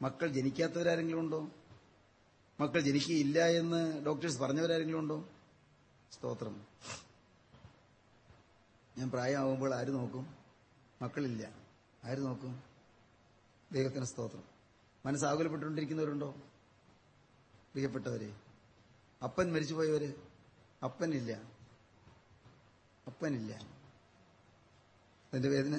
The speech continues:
ഞാനും അറിഞ്ഞതല്ലേ? ബാല്യത്തിൽ തന്നെ ചുമട് ചുമന്നതിന്റെ വേദന, ബാല്യത്തിൽ തന്നെ ചുമട് ചുമന്നു,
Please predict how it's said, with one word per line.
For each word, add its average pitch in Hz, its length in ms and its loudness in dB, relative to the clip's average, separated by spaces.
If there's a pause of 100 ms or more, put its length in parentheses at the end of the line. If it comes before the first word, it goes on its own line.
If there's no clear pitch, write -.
ഞാനും 143 220 2
അറിഞ്ഞതല്ലേ? 135 460 0 (1120)
ബാല്യത്തിൽ 139 460 2
തന്നെ 151 180 2
ചുമട് 143 220 2
ചുമന്നതിന്റെ 139 460 2
വേദന, 117 260 -2 (880)
ബാല്യത്തിൽ 143 500 0 (120)
തന്നെ 151 200 -4 (120)
ചുമട് 175 240 -8
ചുമന്നു, 123 260 -10